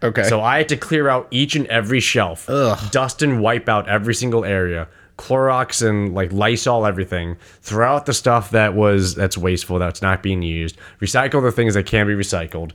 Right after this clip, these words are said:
Speaker 2: donate the stuff that can be donated, and then I had to, like, rearrange everything, reorganize it. That was one year.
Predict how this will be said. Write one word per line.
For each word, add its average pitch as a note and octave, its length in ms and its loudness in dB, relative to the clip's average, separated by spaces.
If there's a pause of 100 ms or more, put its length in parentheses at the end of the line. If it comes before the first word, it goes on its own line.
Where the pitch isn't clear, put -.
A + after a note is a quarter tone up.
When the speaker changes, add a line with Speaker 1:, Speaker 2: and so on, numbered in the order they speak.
(240)
Speaker 2:
donate C3 260 2
the B2+ 60 -2
stuff - 160 0
that A#2 60 -2
can G#2+ 200 2
be G2+ 80 2
donated, F2 540 -2 (220)
and G2+ 160 0
then G2+ 80 2
I G2+ 100 4
had G2 260 0
to, G2+ 180 2
like, F#2 240 2
rearrange G2 1000 2
everything, F2+ 320 0
reorganize F2+ 580 -2
it. - 100 -20 (640)
That C3+ 200 0
was C3+ 160 0
one G#2+ 200 0
year. F2+ 280 -4